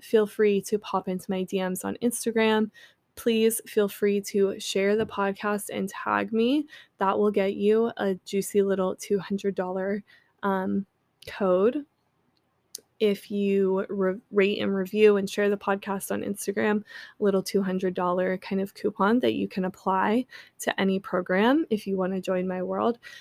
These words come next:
But honestly, like, I just wanna hear from you. I wanna know which pieces of this are resonating with you most and which things you struggle with and what you're wanting to shift around this experience of being a mom and a business owner. So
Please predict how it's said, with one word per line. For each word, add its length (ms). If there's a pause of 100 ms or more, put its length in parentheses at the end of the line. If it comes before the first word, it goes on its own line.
(120)
But 200
honestly, 440
like, 260
I 100
just 240
wanna 180
hear 260
from 200
you. 120
I 140
wanna 260
know 580
which 280
pieces 420
of 180
this 420 (480)
are 560 (460)
resonating 600
with 200
you 120
most 520
and 100
which 220
things 260
you 80
struggle 460
with 240
and 160
what 160
you're 160
wanting 260
to 140
shift 540
around 460 (320)
this 180
experience 600
of 120
being 220
a 80
mom 340
and 140
a 60
business 420
owner. 280
So 300